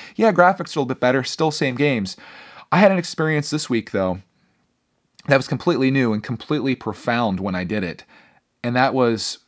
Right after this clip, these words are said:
playing V R or getting a V R headset. I actually got an Oculus Quest through Best Buy. It's something I talked about a few weeks ago.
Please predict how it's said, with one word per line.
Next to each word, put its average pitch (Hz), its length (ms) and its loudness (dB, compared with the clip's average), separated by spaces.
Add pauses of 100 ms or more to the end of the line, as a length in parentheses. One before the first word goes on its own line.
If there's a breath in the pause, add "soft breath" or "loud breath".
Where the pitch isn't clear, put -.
(140)
playing 107 320 -2
V 107 220 -2
R 92 560 -2
or 107 100 -10
getting 120 300 -2
a 98 80 -4
V 107 240 -2
R 101 220 -2
headset. 110 420 -4
I 87 80 -2
actually 110 340 -4
got 101 200 -2
an 90 60 -8
Oculus 98 500 -6
Quest - 460 -6
through 82 160 -8
Best 90 300 -10
Buy. 71 240 -8
It's - 120 -14
something 160 260 -2
I 113 60 -2
talked 113 200 -2
about 92 140 -4
a 90 40 -10
few 95 140 -6
weeks 101 200 -8
ago. 80 260 -8